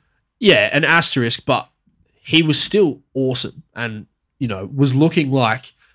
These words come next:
one of the best defenders in the comp at that stage. I don't think it's too far of a stretch to say that he could, you know,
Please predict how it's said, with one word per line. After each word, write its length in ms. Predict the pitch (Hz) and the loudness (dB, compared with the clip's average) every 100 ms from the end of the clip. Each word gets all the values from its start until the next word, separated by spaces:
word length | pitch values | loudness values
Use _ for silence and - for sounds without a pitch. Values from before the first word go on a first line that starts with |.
| _ | _
one 200 | - 123 | 0 2
of 100 | 127 | 2
the 60 | 110 | 0
best 280 | 101 120 - | 0 -2 -2
defenders 420 | 120 123 113 104 | -2 -2 -2 -4
in 60 | 104 | -8
the 80 | |
comp 340 | 101 - 110 - _ _ _ _ _ _ - | -8 -4 -4 -6 _ _ _ _ _ _ -4
at 140 | 131 | 0
that 200 | 120 - | 0 -4
stage. 300 | - 107 107 - | -4 -6 -6 -2
I 120 | 139 | 0
don't 160 | 180 | 0
think 200 | 175 185 | -2 0
it's 220 | 170 - 143 - _ _ _ | 0 -2 -8 -12 _ _ _
too 300 | - - 156 | -4 2 2
far 240 | 135 131 127 | 2 2 2
of 60 | 113 | 0
a 20 | |
stretch 380 | - 120 113 - | -2 -2 -2 -6
to 100 | 120 | -4
say 240 | 113 107 | -4 -4
that 100 | 104 | -6
he 120 | 135 | -8
could, 180 | 120 110 _ _ _ - | -8 -12 _ _ _ -8
you 60 | |
know, 180 | 113 104 | -4 -6